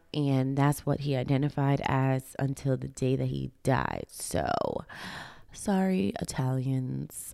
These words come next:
I mean, I don't think you guys wanna claim him anyway, since he didn't really do all the things he celebrated for, and he didn't know where he was going, and he killed a lot of people. So, those are the three myths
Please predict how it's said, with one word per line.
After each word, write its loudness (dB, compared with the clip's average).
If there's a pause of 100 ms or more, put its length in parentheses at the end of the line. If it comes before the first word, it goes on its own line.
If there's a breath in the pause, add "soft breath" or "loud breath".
I 0
mean, 2
I 2
don't 4
think -2
you -2
guys 2
wanna -2
claim -2
him -4
anyway, 0 (600 loud breath)
since -6
he -2
didn't -4
really -4 (340)
do 0
all 4
the 2
things -4
he -4
celebrated -2
for, -2
and -2
he -6
didn't -6
know -2
where -2
he -2
was -6
going, 0
and -2 (160)
he -6
killed -6
a -10
lot -10
of -12
people. -14 (180)
So, -18 (840 loud breath)
those 12
are 12
the 8
three 2
myths 0